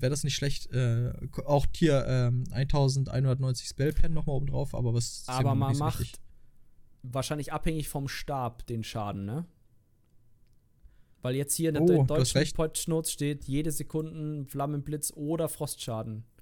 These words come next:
Speaker 1: Stimmt, da hast du recht. Ich
Speaker 2: Und
Speaker 1: überleg
Speaker 2: ist
Speaker 1: grad,
Speaker 2: der
Speaker 1: wär das nicht
Speaker 2: Effekt
Speaker 1: geil für
Speaker 2: abhängig vom
Speaker 1: Brittle?
Speaker 2: Stab?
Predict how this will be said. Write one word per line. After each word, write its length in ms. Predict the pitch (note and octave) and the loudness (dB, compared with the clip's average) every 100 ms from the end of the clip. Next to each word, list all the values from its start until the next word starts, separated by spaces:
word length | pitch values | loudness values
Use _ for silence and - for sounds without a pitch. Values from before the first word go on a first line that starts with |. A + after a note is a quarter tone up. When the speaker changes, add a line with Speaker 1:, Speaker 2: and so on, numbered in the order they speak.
| - _ | -20 _
Speaker 1:
Stimmt, 280 | - - D3+ | -12 -6 -2
da 60 | B2+ | 0
hast 140 | B2+ | 0
du 40 | C3 | 0
recht. 380 | B2+ B2+ - - - - - - | -2 -2 -6 -10 -12 -14 -16 0
Ich 120 | A2+ - | 4 6
Speaker 2:
Und 60 | |
Speaker 1:
überleg 180 | C#3 F3 | 6 6
Speaker 2:
ist 60 | - | 6
Speaker 1:
grad, 120 | C#3 | 4
Speaker 2:
der 60 | |
Speaker 1:
wär 80 | D3 | 6
das 120 | D#3 | 4
nicht 80 | G3+ | 6
Speaker 2:
Effekt 80 | D#3 | 6
Speaker 1:
geil 140 | F3+ F#3 | 6 6
für 80 | F3 | 6
Speaker 2:
abhängig 140 | C3+ C#3+ | 8 6
vom 80 | D3 | 6
Speaker 1:
Brittle? 100 | - | 4
Speaker 2:
Stab? 320 | - D3 F#3+ | 0 -4 -8